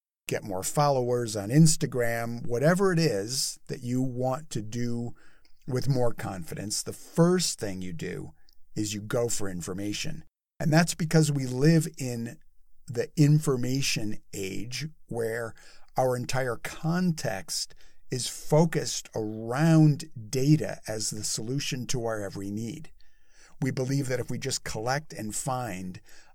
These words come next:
enough of the most accurate, up-to-date,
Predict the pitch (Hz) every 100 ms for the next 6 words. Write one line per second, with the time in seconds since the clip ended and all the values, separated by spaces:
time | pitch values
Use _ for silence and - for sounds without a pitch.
0 | - 123 120 135 156 135 117 113 110 -
1 | - 123 127 - 139 120 120 - - -
2 | - - 131 147 - - - 107 107 104